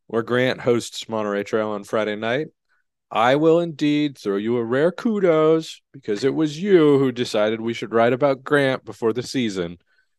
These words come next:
We look up, and the Pacers are a mighty six and one. Uh, as you said, Monterey Trail, six and two, and they've had a couple weeks to rest up and prepare. Uh, I've been a Pacer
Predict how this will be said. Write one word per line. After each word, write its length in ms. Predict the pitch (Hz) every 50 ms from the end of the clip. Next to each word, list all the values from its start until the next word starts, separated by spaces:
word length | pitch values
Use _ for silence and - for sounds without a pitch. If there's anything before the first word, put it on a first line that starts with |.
| _ _ _
We 200 | - 87 92 101
look 240 | 120 139 156 151 -
up, 300 | 135 135 135 131 _ - -
and 200 | 95 110 117 123
the 60 | 113
Pacers 520 | - - 131 131 120 - 131 123 123 117
are 160 | 120 120 120 117
a 60 | 117
mighty 320 | 113 113 110 113 113 110
six 320 | 107 - - 98 - - 107
and 100 | 95 95
one. 360 | 92 90 82 80 78 78 - _ _ _ _ _ _ _ _ _ _ _ _ _ _ _ -
Uh, 440 | - 101 101 95 87 82 - - - - - - _ _ _ _ _ -
as 260 | 120 139 143 139 147
you 80 | 156 139
said, 400 | - - 147 135 131 131 123 120
Monterey 420 | 127 135 139 143 143 147 147 143
Trail, 480 | - - 131 127 127 127 123 117 120 -
six 300 | - - 156 151 - -
and 120 | 160 151 139
two, 280 | - 151 147 147 143
and 100 | 139 127
they've 140 | 127 123 117
had 160 | 135 127 123
a 60 | 120 -
couple 300 | - 139 120 123 127 123
weeks 260 | 127 123 - - -
to 60 | 113
rest 280 | 110 117 113 - - 131
up 160 | 113 - 120
and 100 | 107 101
prepare. 640 | - 101 92 - - 139 135 135 139 135 139 135 _ _ _ _ _ _ _ _ _ _ -
Uh, 160 | 92 90 85 - -
I've 180 | - - 180
been 140 | 196 277 262
a 60 | 180
Pacer 480 | - - 170 160 151 - 160 147 135